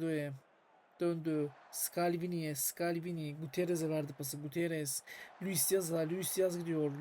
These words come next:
Luis Diaz. Luis Diaz'a bir müdahale, penaltı. Penaltı, penaltı, penaltı. Hakem penaltı kararını veriyor. Şimdi varda kontrol edilecek. Penaltı yok kararı çıktı.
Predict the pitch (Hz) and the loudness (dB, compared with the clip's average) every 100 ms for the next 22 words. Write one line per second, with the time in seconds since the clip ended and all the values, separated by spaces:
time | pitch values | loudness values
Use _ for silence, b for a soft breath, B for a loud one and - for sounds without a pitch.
0 | 165 185 - 185 175 160 147 B B - | -4 -2 0 4 4 4 0 B B -16
1 | - 202 185 - 202 214 190 196 196 185 | -6 -4 0 0 2 0 2 -2 -2 -2
2 | 185 185 175 190 185 185 180 165 147 - | 0 2 4 2 2 0 0 -2 -4 -2
3 | 143 139 131 131 - - - - - - | -2 0 -2 -6 -12 -20 -20 -20 -20 -20
4 | - - - - - - - - - - | -20 -20 -20 -20 -20 -20 -20 -20 -20 -10
5 | - 185 180 170 165 - 170 165 165 160 | -4 -2 -2 -2 -2 -4 -4 -2 0 -2
6 | 156 - 147 151 147 147 - 156 147 - | -4 -8 -4 -4 -2 -4 -4 -4 -4 -4
7 | 165 156 156 160 147 - 160 151 147 151 | -6 -4 -2 -2 -4 -4 0 2 0 0
8 | 147 147 147 151 - 156 151 151 156 170 | 0 2 0 -2 -6 -4 0 2 2 0
9 | 175 160 156 160 151 156 143 131 131 - | -2 -4 -2 -2 -2 -4 -2 -2 -4 -20
10 | _ - - _ - - - - - _ | _ -20 -20 _ -20 -20 -20 -20 -20 _
11 | _ _ _ _ - _ - _ _ _ | _ _ _ _ -20 _ -20 _ _ _
12 | _ _ - 180 - 185 196 185 180 - | _ _ -20 -20 -10 0 2 2 -4 -4
13 | 180 165 165 - 151 147 143 143 - - | -2 0 -2 -2 0 2 2 -2 -8 -10
14 | - 156 | -12 -10